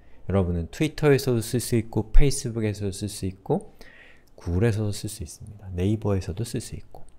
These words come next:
카카오에서도 쓸 수 있을 겁니다. 자, 그럼 어떻게 동작하는지를 한번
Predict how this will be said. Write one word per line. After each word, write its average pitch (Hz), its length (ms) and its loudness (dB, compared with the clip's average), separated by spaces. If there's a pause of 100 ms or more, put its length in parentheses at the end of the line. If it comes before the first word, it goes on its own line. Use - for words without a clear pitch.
(280)
카카오에서도 95 680 0
쓸 123 160 -6
수 - 100 -8
있을 - 240 -6
겁니다. 104 380 -10 (2250)
자, 117 140 4
그럼 135 140 8
어떻게 156 260 2
동작하는지를 135 800 0
한번 98 320 -2